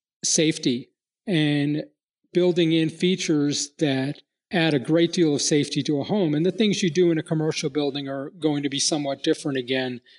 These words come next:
than how you incorporate safety features in a regular residential home. In a residential home, something is like the fire alarm goes off. You may want to start flashing exterior lights to allow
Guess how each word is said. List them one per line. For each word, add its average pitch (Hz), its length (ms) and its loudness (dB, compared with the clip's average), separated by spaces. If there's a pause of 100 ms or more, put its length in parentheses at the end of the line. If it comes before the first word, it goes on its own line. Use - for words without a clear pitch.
(160)
than 147 160 2
how 147 340 0
you 143 240 4
incorporate 139 600 0
safety 147 420 2
features 123 640 0 (280)
in 190 160 4
a 139 60 4
regular 127 580 2 (160)
residential 143 640 0
home. 123 360 -4 (420)
In 160 220 2
a 139 40 2
residential 160 600 2
home, 147 240 -4
something 147 320 -2
is 135 140 -2
like 135 160 -2
the 139 100 -4
fire 170 340 2
alarm 147 340 0
goes 139 280 0
off. 135 300 -4 (400)
You 156 120 2
may 156 140 4
want 156 180 2
to 139 60 0
start 147 460 -4
flashing 156 600 0
exterior 156 840 2
lights 143 600 -2 (420)
to 160 220 2
allow 143 680 -2